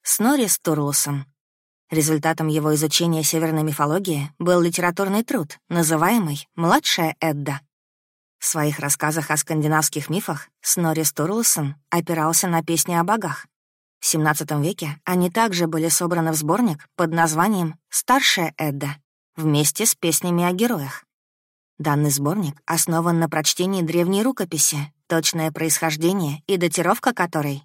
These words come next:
не определены. Как и все герои скандинавских мифов, мы проживаем разные стадии своего жизненного пути,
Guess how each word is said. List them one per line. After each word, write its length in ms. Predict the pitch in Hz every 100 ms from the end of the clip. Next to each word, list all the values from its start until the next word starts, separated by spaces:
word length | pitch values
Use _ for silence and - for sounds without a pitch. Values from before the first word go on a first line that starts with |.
| -
не 220 | 190 262
определены. 640 | 277 180 156 156 147 143 - _ _ _ _ _ -
Как 240 | 175 160
и 40 | 165
все 200 | - 160
герои 320 | 156 160 160
скандинавских 800 | - 156 156 156 170 - 160 151
мифов, 420 | 214 175 151 - _
мы 180 | - 175
проживаем 600 | 165 175 160 156 160 180
разные 340 | 165 170 160 160
стадии 400 | - 160 160 220
своего 460 | - 220 175 165
жизненного 480 | 170 170 180 180 185
пути, 340 | 247 247 165